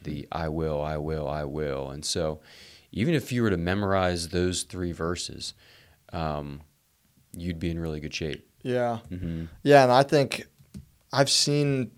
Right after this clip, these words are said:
Speaker 2: this is not something I've done, but what I've seen done is, like, people will write some of these promises out on, like, a note card
Speaker 1: Mm-hmm.
Speaker 2: or something and stick that where they're gonna see it all the time, whether that's, like, on the bathroom mirror or whether that's, like,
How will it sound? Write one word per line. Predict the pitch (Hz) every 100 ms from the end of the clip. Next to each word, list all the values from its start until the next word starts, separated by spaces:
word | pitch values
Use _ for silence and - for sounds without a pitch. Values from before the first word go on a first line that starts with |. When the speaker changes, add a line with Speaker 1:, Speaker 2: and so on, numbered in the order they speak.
| -
Speaker 2:
this | 139 123
is | 120
not | 131 127
something | 123 123 123
I've | 117
done, | 110 120 117
but | 120
what | 123
I've | 117
seen | 123
done | 120 120 120
is, | 110
like, | 120 117
people | - 120 120
will | 117
write | 110 117 120 - - - -
some | - 127
of | 123
these | 120
promises | - 123 120 113 120 113
out | 117 120 113 -
on, | 120 113
like, | 113 113
a |
note | 113 110
card | - 113 113 107 _ -
Speaker 1:
Mm-hmm. | 90 87 113
Speaker 2:
or | 131
something | 135 123 131 123
and | 117
stick | - 139 139
that | 127 123
where | 131 127
they're | 127
gonna | 123
see | 117 - 123
it |
all | 117
the | 117
time, | 117 117 113
whether | 117 117
that's, | 117 -
like, | 117
on | 120
the | 113
bathroom | 120 117 120 117
mirror | 120 120 117 117
or | - 117 117
whether | 117
that's, | 117 113 -
like, | 113 110